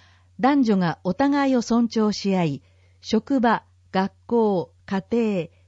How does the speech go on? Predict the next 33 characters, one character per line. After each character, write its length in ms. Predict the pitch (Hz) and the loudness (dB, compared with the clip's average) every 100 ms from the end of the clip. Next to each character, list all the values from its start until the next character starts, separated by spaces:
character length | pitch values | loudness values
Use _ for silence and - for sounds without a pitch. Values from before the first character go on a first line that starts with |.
| - | -14
地 240 | - 294 | -4 -4
域 160 | 285 240 | 0 2
な 160 | 226 | 2
ど 140 | 190 170 | 2 0
の 200 | 151 - | -2 -4
社 160 | 302 | -8
会 280 | 294 302 240 | -4 -2 0
の 120 | 196 - | -2 -2
あ 100 | 190 | -2
ら 140 | 262 | 0
ゆ 140 | 294 | 0
る 80 | 233 | 0
分 220 | 190 233 | 2 4
野 140 | 190 165 | 4 2
で、 200 | 147 147 _ - _ | -2 -6 _ -20 _
性 300 | - 285 269 | -2 0 0
別 260 | 277 262 | -2 0
に 140 | 240 240 | 0 2
か 140 | 220 | -2
か 120 | 226 | 0
わ 140 | 220 208 | 0 2
ら 120 | 202 | 0
ず、 240 | 143 139 _ _ | -2 -10 _ _
個 100 | - | -8
性 260 | 277 294 285 | -4 -2 0
と 140 | 240 | 0
能 240 | 220 262 254 | 2 2 2
力 320 | 226 - 165 | 0 0 -2
を 80 | 156 | 0
十 220 | 185 240 | 0 0
分 180 | 285 269 | 0 0
に 100 | 214 | -2
発 220 | 196 | -4